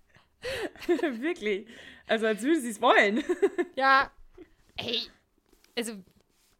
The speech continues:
Speaker 2: ja,
Speaker 1: Nein.
Speaker 2: ich find's wirklich schwierig. Was ich auch schwierig finde, ist eine ärmellose Bluse. Weil es wird ja beschrieben, dass sie ihren Pulli auszieht, weil's so warm ist.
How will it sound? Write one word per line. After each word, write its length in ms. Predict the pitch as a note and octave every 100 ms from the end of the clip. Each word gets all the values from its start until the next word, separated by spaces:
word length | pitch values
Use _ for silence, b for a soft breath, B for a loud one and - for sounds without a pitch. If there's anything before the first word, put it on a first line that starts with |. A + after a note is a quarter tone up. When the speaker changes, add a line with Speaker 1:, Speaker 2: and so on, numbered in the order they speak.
| _ _ _ _ _
Speaker 2:
ja, 80 | G3+
Speaker 1:
Nein. 160 | F#3 E3
Speaker 2:
ich 180 | - - _
find's 380 | - C#4 G#3 - _ _ _
wirklich 260 | G3+ F#3+
schwierig. 280 | - G3 F#3+ B B _
Was 160 | A#3 -
ich 120 | -
auch 120 | B3
schwierig 260 | - C#4+ C4
finde, 180 | C4+ A3+
ist 120 | A3+
eine 100 | G#3+
ärmellose 480 | G#3+ B3+ G#3 G#3+ G3+
Bluse. 380 | F3 F#3+ F3+ - _ _ _ _ _ _ _ -
Weil 160 | G3 F#3
es 80 |
wird 100 | G#3
ja 60 | G#3+
beschrieben, 260 | G3 A#3 G#3
dass 100 | G3
sie 60 |
ihren 80 | G3
Pulli 200 | - B3+
auszieht, 240 | G#3 - G3
weil's 160 | F#3+
so 100 | F3
warm 200 | F3+ G#3+
ist. 140 | -